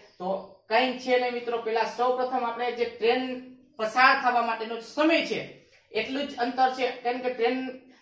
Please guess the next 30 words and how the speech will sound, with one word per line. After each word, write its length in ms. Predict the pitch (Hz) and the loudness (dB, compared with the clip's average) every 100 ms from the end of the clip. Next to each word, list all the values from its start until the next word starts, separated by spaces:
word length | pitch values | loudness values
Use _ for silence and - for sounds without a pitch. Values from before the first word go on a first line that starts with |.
| _ | _
થાંભલા 480 | 220 240 262 262 - - | 2 4 6 4 4 2
સામે 260 | 226 247 240 | -2 0 -2
પસાર 320 | 226 262 254 247 | -2 4 4 4
કોણ 160 | 277 | -2
થશે? 300 | 254 233 226 | 0 0 -2
ટ્રેન. 260 | 226 254 240 | 0 0 0
તો 80 | 208 | -2
ટ્રેનની 440 | 202 233 254 254 | 0 0 0 0
જે 60 | 240 | 0
અંતર 340 | 233 254 254 | 0 0 -2
છે 100 | 254 | 0
એ, 400 | 220 226 - - | -2 -4 -12 -10
એ, 220 | 240 - | -8 -2
એના 140 | 233 254 | 2 4
આધારે 320 | 226 240 247 | 6 6 6
જ 20 | |
આપણે 180 | 226 220 | 2 -2
આ 120 | - | -4
મીટર 240 | 226 233 254 | -4 0 2
આપેલા 400 | 247 247 247 240 | 4 4 2 2
છે 200 | 254 247 254 - _ | 2 -2 -4 -16 _
તો 60 | 214 | -2
અહીંયા 220 | 226 233 | 2 4
આપણે 240 | 233 233 | 4 2
શું 160 | 226 262 | -2 -2
કર્યું? 220 | 240 233 | -2 -2
કિલોમીટરને 500 | 226 233 226 220 214 | -2 -2 0 -2 -4
આપણે 140 | 202 180 | -6 -6
મીટરમાં 420 | 165 202 208 196 | -6 -6 -8 -6
ફેરવા 360 | 208 208 208 | -6 -6 -8